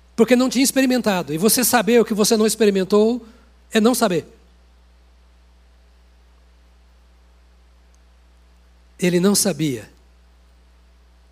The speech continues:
que Deus estava tão perto, no meio da sua aflição. De repente,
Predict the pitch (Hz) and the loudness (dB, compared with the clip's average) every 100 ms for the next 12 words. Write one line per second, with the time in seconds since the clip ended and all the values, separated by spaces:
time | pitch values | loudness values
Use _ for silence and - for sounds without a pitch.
0 | _ - 147 127 147 139 139 - 143 131 | _ -12 -10 -2 -2 -2 -4 -6 -8 -12
1 | 127 - 160 - 120 - - - - _ | -12 -10 -10 -10 -12 -14 -14 -16 -20 _
2 | _ _ _ _ _ _ _ _ _ 156 | _ _ _ _ _ _ _ _ _ -10
3 | 139 139 - 127 - 123 - - - - | -6 -6 -4 -6 -8 -10 -8 -8 -8 -14
4 | _ _ _ _ _ _ _ _ _ _ | _ _ _ _ _ _ _ _ _ _
5 | _ _ _ _ _ _ _ 131 147 175 | _ _ _ _ _ _ _ -12 -6 -6
6 | 147 - | -6 -8